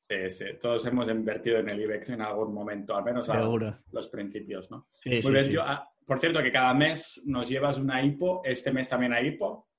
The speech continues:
Speaker 2: Sí, hay hipo, hipo, hipopótamo. Hay una hipo,
Speaker 1: Sí.
Speaker 2: hay una hipo y se la voy a dedicar además a Dani. Dani es un chico que está en la comunidad de J F Partners, que es un crack. Eh,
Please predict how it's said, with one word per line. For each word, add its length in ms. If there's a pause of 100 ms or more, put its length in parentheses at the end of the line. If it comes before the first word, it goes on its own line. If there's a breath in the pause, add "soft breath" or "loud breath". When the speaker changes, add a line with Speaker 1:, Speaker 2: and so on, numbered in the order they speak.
(140)
Speaker 2:
Sí, 220
hay 180
hipo, 200
hipo, 280
hipopótamo. 720
Hay 200
una 120
hipo, 420
Speaker 1:
Sí. 80
Speaker 2:
hay 140
una 140
hipo 160
y 60
se 100
la 80
voy 140
a 60
dedicar 240
además 300
a 140
Dani. 380
Dani 260
es 140
un 100
chico 260
que 100
está 140
en 60
la 60
comunidad 240
de 60
J 180
F 120
Partners, 300
que 80
es 80
un 80
crack. 300 (520 loud breath)
Eh, 640